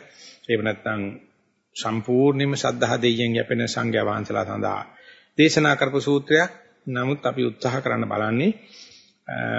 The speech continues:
භික්ෂු වශයෙන් හෝ භික්ෂුණී වශයෙන් හෝ උප-, සාමණේර වශයෙන් හෝ සාමණේරි වශයෙන් හෝ, අ, උපාසක වශයෙන් හෝ උපාසිකා වශයෙන් හෝ මෙවැනි මේ සරුවචනාංශයේ අනතුරු අඟවලා තියෙන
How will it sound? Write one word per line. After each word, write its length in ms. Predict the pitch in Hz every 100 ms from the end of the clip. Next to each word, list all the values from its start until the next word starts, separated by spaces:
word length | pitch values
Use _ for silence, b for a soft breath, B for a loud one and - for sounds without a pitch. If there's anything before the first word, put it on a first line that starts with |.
| 110 117 120 127
භික්ෂු 320 | 135 127 - 139
වශයෙන් 360 | 120 120 104
හෝ 240 | 104 131 135 131
භික්ෂුණී 420 | 127 - 139 127
වශයෙන් 340 | 110 - 104
හෝ 160 | 107 131
උප-, 520 | 127 - 143 - - - _ _ -
සාමණේර 440 | 123 135 123 120
වශයෙන් 340 | 113 101 107 101
හෝ 160 | 123 127
සාමණේරි 520 | 131 135 135 123 110
වශයෙන් 320 | 107 113 101
හෝ, 200 | 104 165 190 - B B B _ _ _ _ _ _ _ _ _ _ _ _ _ -
අ, 100 | 98 95 92 - - - _ _ _ _ _ _ _ _ _
උපාසක 440 | 143 131 131 127 117
වශයෙන් 360 | 117 104 107
හෝ 160 | 110 147
උපාසිකා 480 | 135 127 117 127 117
වශයෙන් 320 | 101 - 98
හෝ 260 | 95 127 151 - B B B
මෙවැනි 460 | - 120 131 135 143 143 - - -
මේ 720 | 135 117 110 107 107 104 104 -
සරුවචනාංශයේ 800 | 123 120 123 - 117 113 - 104
අනතුරු 360 | 110 110 123
අඟවලා 460 | 113 110 113 113 113
තියෙන 300 | - 113